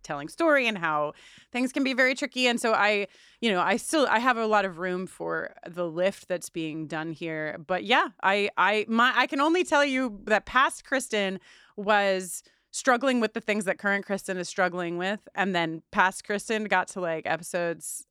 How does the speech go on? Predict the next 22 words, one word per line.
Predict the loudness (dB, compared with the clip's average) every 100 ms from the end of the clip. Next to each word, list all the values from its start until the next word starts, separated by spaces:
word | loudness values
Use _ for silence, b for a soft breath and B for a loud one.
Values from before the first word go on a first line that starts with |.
| -12
I | -10
really | -2 2 2 2
think | 0
it | 0
was, | 0
like, | 0 0 -2 -10
seven, | -4 0 2 0
eight, | -4 -6
nine, | -2 -2 -2 -2
where | 2
I | 2
was | 2 0
like, | -2
"What, | 2 2 4 2 _
what, | 0 2 2 2
what, | 2 4 2 2
what?" | 2 4 2 -2 -4
Like, | 2 2 0
you | -4
know, | -2 0
it | 0 0
really | 2 2 2